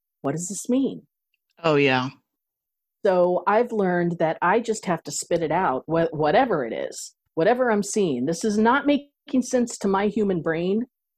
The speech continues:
Speaker 1: but it may make sense to the person I'm delivering the message to. And
Speaker 2: Oh,
Speaker 1: of,
Speaker 2: absolutely.
Speaker 1: of, of course she was blown away and, and she was like,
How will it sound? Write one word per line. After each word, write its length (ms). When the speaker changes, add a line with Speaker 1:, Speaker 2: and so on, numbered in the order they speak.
Speaker 1:
but 120
it 120
may 160
make 220
sense 320
to 100
the 80
person 400
I'm 140
delivering 420
the 60
message 460
to. 280
And 140
Speaker 2:
Oh, 40
Speaker 1:
of, 80
Speaker 2:
absolutely. 540
Speaker 1:
of, 140
of 40
course 260
she 120
was 160
blown 260
away 480
and, 200
and 280
she 220
was 240
like, 280